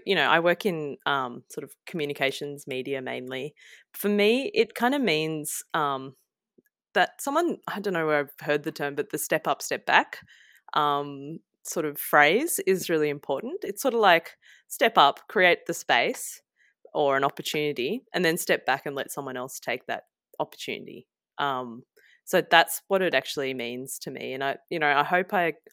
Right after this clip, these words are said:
um, am able to do that, especially in, like, media in Australia where, you know, <laughs> everyone is kind of,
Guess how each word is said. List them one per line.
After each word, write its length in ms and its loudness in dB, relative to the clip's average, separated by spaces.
um, 340 -4
am 100 2
able 240 2
to 140 -10
do 240 -4
that, 200 2
especially 440 0
in, 140 2
like, 380 -4
media 760 4
in 80 -2
Australia 680 -2
where, 360 2
you 120 2
know, 140 0
<laughs> 1000 2
everyone 400 6
is 200 -4
kind 220 -8
of, 100 -10